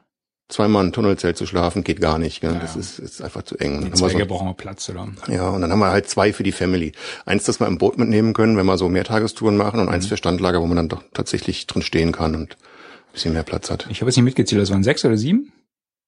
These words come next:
Speaker 2: Sechs.
Speaker 1: Fünf.
Speaker 2: Fünf.
Speaker 1: Fünf.
Speaker 2: Ja, fünf komme ich auch.
Speaker 1: Fünf und ein Tarp.
Speaker 2: Ein Tarp, ja gut, das
Speaker 1: Gilt nicht, ne? Nee.
Speaker 2: Ja, du,
Speaker 1: Also
Speaker 2: ja,
Speaker 1: Zubehör, ja,
Speaker 2: ja,
Speaker 1: man kann.
Speaker 2: im weitesten Sinne.
Speaker 1: Ja.
Speaker 2: Aber fünf Zelte komme ich, glaub ich, auch. Ähm, ein, ein Solo-Zelt,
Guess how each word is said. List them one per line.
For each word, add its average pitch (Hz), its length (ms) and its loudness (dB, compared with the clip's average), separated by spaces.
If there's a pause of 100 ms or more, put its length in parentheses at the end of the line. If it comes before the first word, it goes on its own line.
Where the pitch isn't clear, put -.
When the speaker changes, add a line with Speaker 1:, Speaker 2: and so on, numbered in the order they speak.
(540)
Speaker 2:
Sechs. - 400 -2
Speaker 1:
Fünf. - 380 -4 (200)
Speaker 2:
Fünf. - 380 -6 (160)
Speaker 1:
Fünf. - 220 -6 (100)
Speaker 2:
Ja, 98 100 4
fünf 160 240 0
komme 190 160 2
ich - 80 0
auch. - 300 -4
Speaker 1:
Fünf 123 240 0
und 107 180 4
ein 113 60 0
Tarp. - 400 -2 (200)
Speaker 2:
Ein 131 120 -6
Tarp, - 260 -4
ja 107 60 -2
gut, 107 200 0
das 98 140 0
Speaker 1:
Gilt 92 240 4
nicht, 82 220 0
ne? 85 180 0
Nee. 76 260 -4
Speaker 2:
Ja, 107 120 -2
du, 101 120 -6
Speaker 1:
Also 95 160 0
Speaker 2:
ja, 113 100 2
Speaker 1:
Zubehör, 110 440 4
ja, 82 160 4
Speaker 2:
ja, 90 60 4
Speaker 1:
man 90 160 4
kann. 110 260 4
Speaker 2:
im 101 200 -4
weitesten 101 360 -2
Sinne. 98 240 -4 (320)
Speaker 1:
Ja. - 160 -12 (300)
Speaker 2:
Aber 110 160 0
fünf 202 180 2
Zelte 170 260 2
komme 147 140 0
ich, 147 60 -6
glaub 120 140 2
ich, 104 100 -4
auch. 95 320 -10
Ähm, 104 300 -2
ein, 107 320 2
ein 104 140 0
Solo-Zelt, 202 640 0